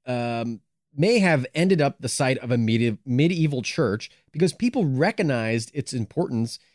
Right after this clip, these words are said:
in the area, even without knowing why it was important to begin with. Now, to be fair to Watkins,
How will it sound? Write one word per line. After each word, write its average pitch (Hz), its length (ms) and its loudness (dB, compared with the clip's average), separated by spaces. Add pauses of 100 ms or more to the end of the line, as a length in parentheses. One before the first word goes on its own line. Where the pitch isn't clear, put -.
(140)
in 107 80 -4
the 123 120 -2
area, 359 400 -4 (600)
even 165 280 2
without 156 320 0
knowing 117 500 0
why 95 340 2
it 107 220 -2
was 101 220 -2
important 101 420 -4
to - 60 -6
begin 117 300 0
with. 123 200 -2 (1120)
Now, 107 120 2
to 101 80 0
be 113 80 4
fair 139 240 4
to 113 60 4
Watkins, 113 680 2